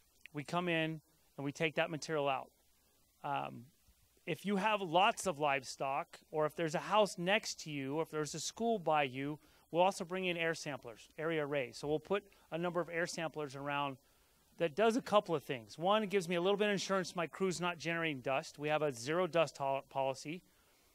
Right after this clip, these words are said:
that once they're in the exclusion zone, we don't want that dust to come out of the exclusion zone, 'cause sometimes when you break concrete, you see dust. But we try to give you that extra level of, of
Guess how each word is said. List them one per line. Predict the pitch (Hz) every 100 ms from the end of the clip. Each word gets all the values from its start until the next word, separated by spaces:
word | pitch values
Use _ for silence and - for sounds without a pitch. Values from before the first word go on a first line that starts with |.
| _
that | - 156 -
once | 143 170 -
they're | 180
in | 190 214
the | 202
exclusion | 160 - 185 160 156
zone, | 147 151
we | 151
don't | 151 165
want | 160 160
that | 160 -
dust | 156 156
to | 156
come | 156
out | 143 156
of |
the | 139
exclusion | 127 - 135 117
zone, | 117 123 147
'cause | 139 120
sometimes | 135 143 143
when | 135
you | 131
break | 135 139
concrete, | - 143 131 - 131 -
you | 143
see | - 147
dust. | 123 117 120 - - _ _ _ _ _ _ _ _ _ -
But | 151 -
we | 151
try | 147 185 190
to |
give | 185 170
you | 175
that | 165 160 - _ _ _ -
extra | 175 - 170
level | 147 156 139 135
of, | 127 -
of | 156